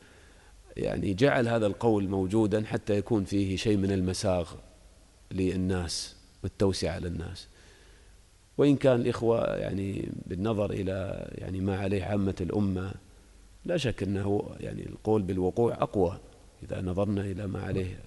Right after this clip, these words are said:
أكثر. يعني حتى تقول: "طيب، حديث في مسلم، لكن أين عمل العلماء بهذا الحديث؟"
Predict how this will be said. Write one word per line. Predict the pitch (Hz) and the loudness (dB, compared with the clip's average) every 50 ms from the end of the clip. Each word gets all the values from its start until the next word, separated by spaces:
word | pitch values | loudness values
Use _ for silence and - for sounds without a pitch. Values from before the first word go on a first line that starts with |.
| - - - - - | -20 -20 -16 -6 -6
أكثر. | - - - - - 101 - | -6 -6 -6 -10 -10 -8 -8
يعني | - - 92 95 104 104 | -8 -6 -6 -6 -6 -6
حتى | 98 - - - | -10 -12 -14 -12
تقول: | - 104 - 107 - | -12 -6 -6 -4 -2
"طيب، | - 107 101 90 | -2 -2 -2 -2
حديث | - 104 98 113 113 - | -2 0 2 2 2 2
في | - 101 | 0 -2
مسلم، | 104 120 113 - 110 98 98 101 117 | 0 0 -2 -2 -4 -4 -4 -4 -4
لكن | - - - - 110 101 - - - - - - - - - - - - 147 | -6 -8 -4 -4 -4 -4 -4 -8 -12 -20 -20 -20 -20 -20 -20 -18 -4 2 4
أين | 147 151 135 131 | 6 6 6 4
عمل | 113 107 131 139 131 113 107 | 2 2 2 2 2 2 2
العلماء | 98 95 107 107 98 92 98 104 92 | 0 0 0 2 2 2 0 0 -2
بهذا | 82 95 98 90 82 | -2 -4 -4 -4 -6
الحديث؟" | 92 - - 78 90 98 92 87 | -6 -8 -8 -6 -6 -6 -8 -8